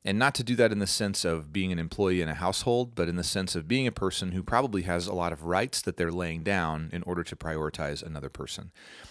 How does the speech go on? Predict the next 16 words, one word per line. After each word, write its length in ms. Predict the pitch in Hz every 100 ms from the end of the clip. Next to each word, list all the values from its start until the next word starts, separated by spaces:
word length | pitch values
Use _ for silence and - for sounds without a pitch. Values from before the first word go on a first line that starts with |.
| -
So 140 | -
that's 240 | 104 165 -
the 100 | 113
initial 280 | 117 151 104
standard 380 | - 110 98
that 120 | 90 95
we 140 | 113
looked 220 | 110 107
for, 220 | - 85
was 180 | 82 87
that 180 | 101 98
spirit 480 | - - 101 78 - _
in 100 | 90
our 160 | 82 80
deacon 260 | 87 82
candidates. 580 | 80 76 73 - - -